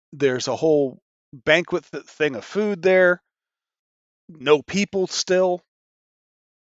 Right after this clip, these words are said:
And so they're, um, hanging out, um, eating apples and bananas.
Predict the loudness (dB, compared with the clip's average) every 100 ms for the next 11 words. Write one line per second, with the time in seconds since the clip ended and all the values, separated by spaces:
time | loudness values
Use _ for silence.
0 | _ _ 0 2 2 2 2 -2 0 2
1 | 2 2 2 2 -2 -14 _ _ _ -10
2 | 0 0 2 2 2 2 -2 _ _ _
3 | _ -4 -4 -4 -10 _ _ _ _ _
4 | _ _ _ _ _ -6 -2 0 2 2
5 | 2 -4 -10 -12 -16 _ _ _ _ _
6 | -14 -10 -6 -2 0 -2 -4 -10